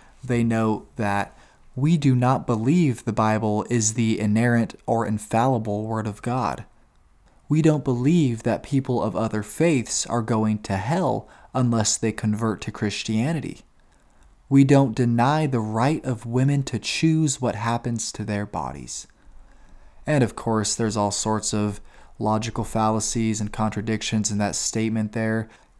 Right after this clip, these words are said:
When a woman gets an abortion, she's not harming her own body, she's killing another human being. And Jesus himself said that he is the only way to the Father. Multiple verses make it very clear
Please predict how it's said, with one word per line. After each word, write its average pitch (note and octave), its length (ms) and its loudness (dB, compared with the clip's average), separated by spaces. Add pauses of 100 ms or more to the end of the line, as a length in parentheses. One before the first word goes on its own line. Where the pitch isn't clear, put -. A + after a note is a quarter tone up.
(120)
When B2+ 160 4
a A2 60 4
woman A2 340 4
gets G#2 200 -2
an G#2+ 80 2
abortion, A#2 720 0
she's G#2+ 320 -2
not G#2+ 200 2
harming A2 360 2
her G#2+ 140 2
own A2 180 4
body, G#2+ 380 2
she's G#2+ 340 -2
killing A2 380 0
another G#2 240 0
human G#2+ 380 -2
being. A#2 440 2 (560)
And A#2 320 4
Jesus A#2 400 4
himself A2+ 520 0
said A2 260 0
that G#2+ 160 0 (120)
he B2 140 2
is A2 140 0
the A2+ 200 -2
only A2+ 320 0
way G#2+ 260 0
to G#2+ 120 -8
the F#2 140 -6
Father. B2+ 640 0 (400)
Multiple A#2+ 560 2
verses G#2+ 720 -2
make G#2 280 -4
it F#2+ 140 -4
very A2 360 0
clear C#3 640 0